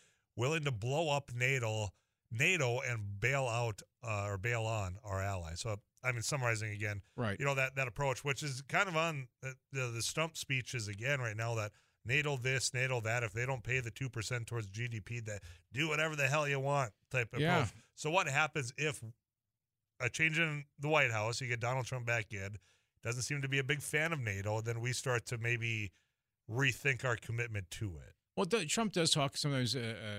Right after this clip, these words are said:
Speaker 2: a, a big game. He says a lot, of, obviously a lot off the cuff. I, I think he would probably still continue nato. I mean, I think Russia realizes that's a red line. That's the, our red line, ultimately, that we're never, that, that's, that's something that is kind of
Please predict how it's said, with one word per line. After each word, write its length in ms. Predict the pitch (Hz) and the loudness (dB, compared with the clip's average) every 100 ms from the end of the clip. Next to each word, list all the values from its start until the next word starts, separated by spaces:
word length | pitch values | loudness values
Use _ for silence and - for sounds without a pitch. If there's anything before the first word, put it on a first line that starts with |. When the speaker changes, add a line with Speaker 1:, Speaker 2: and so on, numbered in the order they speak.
| 101 98 | -8 -8
Speaker 2:
a, 40 | 104 | -6
a 40 | |
big 220 | 95 123 | 0 2
game. 160 | 113 113 | 6 6
He 140 | 127 | 6
says 240 | 117 131 107 | 4 2 2
a 20 | |
lot, 200 | 113 104 | 2 0
of, 120 | 98 - | -2 0
obviously 320 | 143 139 123 | 4 4 2
a 20 | |
lot 240 | 104 107 - | -2 -4 -2
off 220 | 110 104 | -4 -4
the 120 | 98 | -8
cuff. 380 | - 110 98 - _ _ _ _ | -8 -6 -8 -10 _ _ _ _
I, 280 | - 156 156 | 0 4 4
I 40 | 170 | 4
think 420 | - 202 190 - _ _ _ _ _ | 4 4 2 -2 _ _ _ _ _
he 260 | - 175 156 | -4 2 4
would 180 | 127 | 4
probably 440 | - 139 143 147 147 | 2 2 2 4 4
still 320 | - 139 135 | 4 2 0
continue 840 | - 131 110 120 120 147 147 156 151 | -2 0 0 2 2 4 4 4 2
nato. 420 | 135 160 170 165 | 2 0 0 -2
I 40 | |
mean, 100 | 139 | -4
I 40 | 143 | -2
think 140 | 190 147 | -2 -2
Russia 280 | 143 - 170 | -2 0 2
realizes 600 | 143 143 120 117 107 98 | 0 -2 0 0 0 0
that's 260 | 104 - | -2 -4
a 80 | 107 98 | -8 -10
red 240 | 98 87 85 | -10 -10 -12
line. 260 | 67 58 58 _ _ _ - | -20 -20 _ _ _ _ -2
That's 280 | 120 - | 0 2
the, 120 | - 117 | -2 -4
our 220 | 113 104 | -2 -2
red 240 | 104 90 87 | -2 -6 -8
line, 160 | 87 - | -12 -16
ultimately, 560 | 85 - 92 60 69 - _ _ | -10 -8 -8 -10 -20 -20 _ _
that 140 | 104 101 | -4 -2
we're 180 | 113 117 | 2 2
never, 400 | 107 107 104 95 | 2 2 -2 -8
that, 160 | 101 110 | -10 -2
that's, 300 | 127 - - | 2 4 4
that's 180 | 156 156 | 4 4
something 240 | 196 175 | 4 2
that 300 | 147 120 - _ - | 0 -2 -6 _ 0
is 100 | - | 2
kind 140 | |
of 60 | 135 | 2